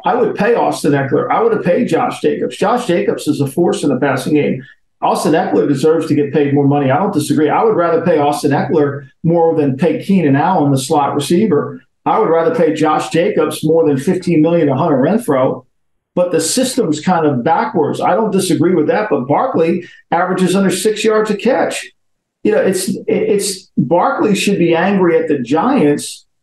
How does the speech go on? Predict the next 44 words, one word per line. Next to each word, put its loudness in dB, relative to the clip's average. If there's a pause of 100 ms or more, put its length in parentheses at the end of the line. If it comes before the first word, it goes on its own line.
(120)
because 0
they 0
gave 2
Jones 0
all 2
this 0
money 2
when 2
we 2
all 0
know, 2
you 2
and 2
I 2
both 0
know, 2
their 2
offense -2 (240)
has 0
to 2
work 0
around 2
Jones, 2
not -2
through 2
Jones. -2 (840)
And 2
so, 0
you 0
know, 0
Barkley's 0
not 0
working 0
for 0
charity 2
either 2
now. 0
We 0
don't 0
know 4
what 2
he 0
turned 0
down, 0